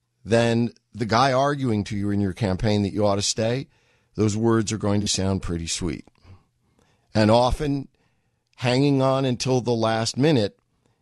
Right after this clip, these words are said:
becomes a self-fulfilling prophecy argument because you don't want to admit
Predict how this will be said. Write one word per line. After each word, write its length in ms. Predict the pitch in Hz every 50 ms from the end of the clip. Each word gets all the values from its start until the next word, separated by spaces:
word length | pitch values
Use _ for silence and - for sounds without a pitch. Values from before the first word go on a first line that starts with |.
| _ _ _
becomes 520 | 117 120 - - 117 117 117 120 120 107
a 80 | 117 113
self-fulfilling 840 | - - - 127 117 120 110 - - 107 - - 120 110 107 107 101
prophecy 580 | - - 127 127 123 123 - 107 - - 101
argument 500 | 87 85 85 82 76 82 80 73 - - _
because 520 | - 92 - - 107 98 98 98 90 - - _ _ _ _ _ _ _ _ _ _
you 260 | 110 107 123 147 156
don't 320 | 135 160 160 160 160 156
want 320 | 156 147 147 143 147 139 -
to 140 | - 147 143
admit 520 | 131 117 107 123 143 143 107 - - _